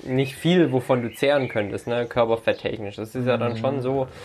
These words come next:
Speaker 1: Wobei, also, äh, gerade so, wenn du im Sport auch irgendwie auf einer gewissen
Speaker 2: Ja.
Speaker 1: Distanz unterwegs bist, ist dein Fettstoffwechsel ja sowieso ganz gut.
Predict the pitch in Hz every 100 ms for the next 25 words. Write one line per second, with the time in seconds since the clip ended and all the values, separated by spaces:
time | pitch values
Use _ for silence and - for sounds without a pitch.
0 | - - 127 123 139 127 - - 135 123
1 | - - - - - - - - 139 143
2 | 135 135 127 131 131 127 127 - 143 151
3 | 143 135 143 143 135 139 135 135 - 127
4 | 139 131 135 110 113 117 135 151 147 135
5 | 135 135 139 135 - 131 131 123 143 -
6 | 131 127 127 127 127 120 123 120 120 160
7 | 170 156 - 165